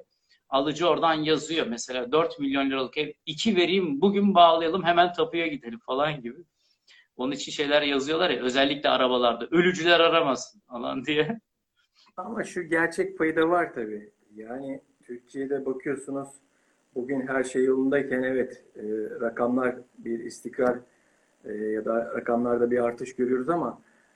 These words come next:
Speaker 2: işler bozulduğunda da işte kriz ortamlarında bu işte araç gibi, gayrimenkul gibi satışlarda bir anda çok kontular görüyoruz. Ben eski tecrübelerimden şunu söyleyebilirim. İşte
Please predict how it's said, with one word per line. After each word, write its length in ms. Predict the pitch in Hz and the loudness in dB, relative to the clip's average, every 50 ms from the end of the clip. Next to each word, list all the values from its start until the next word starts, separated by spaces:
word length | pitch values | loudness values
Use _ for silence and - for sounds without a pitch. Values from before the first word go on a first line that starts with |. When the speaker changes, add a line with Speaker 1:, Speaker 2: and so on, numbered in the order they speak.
| _ _ _ | _ _ _
Speaker 2:
işler 460 | 120 110 107 - - 131 131 131 120 | -16 -16 -14 -8 -4 -2 -2 0 0
bozulduğunda 640 | 127 123 123 127 123 127 131 135 135 135 147 143 123 | 0 -2 -2 -2 -4 -2 0 0 2 2 2 2 2
da 280 | 123 139 143 143 - - _ _ _ _ _ _ _ _ _ - | 2 0 0 -4 -8 -14 _ _ _ _ _ _ _ _ _ -18
işte 280 | - - - - 127 - | -16 -12 -8 -8 -8 -4
kriz 260 | - 131 131 123 123 | -2 0 0 4 4
ortamlarında 880 | 120 117 117 117 113 110 113 113 113 110 110 110 120 131 139 - - - _ _ _ | 4 4 2 -2 -4 -6 -4 -6 -4 -4 -4 -2 -2 -2 -2 -4 -6 -10 _ _ _
bu 440 | - 107 110 113 117 117 - - - - _ _ | -18 -12 -8 -6 -6 -6 -6 -10 -14 -20 _ _
işte 220 | - - - - - - | -20 -18 -18 -18 -12 -8
araç 460 | 113 110 113 120 120 120 - - - | -4 -2 0 0 0 -2 -4 -10 -10
gibi, 280 | - 107 104 107 110 104 | -8 -6 -4 -4 -4 -4
gayrimenkul 640 | 107 110 113 113 117 117 120 117 117 117 - 123 | -4 -4 -2 -2 -2 -2 -2 -2 -4 -6 -8 -10
gibi 220 | 117 113 113 110 107 | -10 -10 -12 -14 -12
satışlarda 760 | - 110 - - - - - 107 110 110 110 120 123 127 127 - _ _ _ _ _ _ _ _ _ - | -12 -14 -14 -14 -18 -16 -12 -10 -10 -6 -4 -4 -4 -4 -8 -14 _ _ _ _ _ _ _ _ _ -4
bir 100 | 117 131 | -2 0
anda 280 | 135 127 127 120 113 - | 0 2 0 0 0 2
çok 140 | - - - - - - - _ - _ _ _ _ _ - | 2 2 2 0 -6 -14 -20 _ -20 _ _ _ _ _ -2
kontular 380 | 135 135 131 127 127 120 113 | -2 -2 0 2 4 4 4
görüyoruz. 460 | 110 107 107 104 101 101 101 98 107 113 | 2 0 -6 -8 -8 -8 -10 -8 -4 -2
Ben 240 | 120 120 120 120 120 120 - _ _ _ _ _ _ _ _ _ _ _ _ - | 0 0 0 -2 -6 -12 -18 _ _ _ _ _ _ _ _ _ _ _ _ -8
eski 420 | 110 110 107 - - - 123 - | -8 -8 -8 -10 -14 -16 -10 -2
tecrübelerimden 680 | - 127 117 117 117 117 123 120 123 123 123 127 127 120 | 0 0 0 2 0 2 4 4 4 4 4 2 2 0
şunu 220 | 123 127 131 135 | 0 -2 -4 -4
söyleyebilirim. 640 | 131 - 117 110 110 110 107 107 107 113 123 131 131 123 | -2 0 -2 0 0 0 -2 0 -2 -2 -2 -2 -4 -6
İşte 400 | - - - 123 120 117 - | -8 -2 0 2 2 2 0